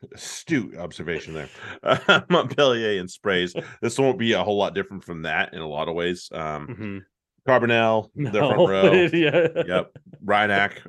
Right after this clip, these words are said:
Speaker 1: Ryanak.
Speaker 2: Yeah.
Speaker 1: Ryanak, I, I benched him. That was stupid. Um,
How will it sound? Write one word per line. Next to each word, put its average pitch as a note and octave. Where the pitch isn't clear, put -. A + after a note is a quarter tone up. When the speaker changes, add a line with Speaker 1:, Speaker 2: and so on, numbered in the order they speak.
Speaker 1:
Ryanak. E2+
Speaker 2:
Yeah. A#2+
Speaker 1:
Ryanak, F2
I, E2
I -
benched -
him. D2+
That D#2
was D2
stupid. D#2+
Um, E2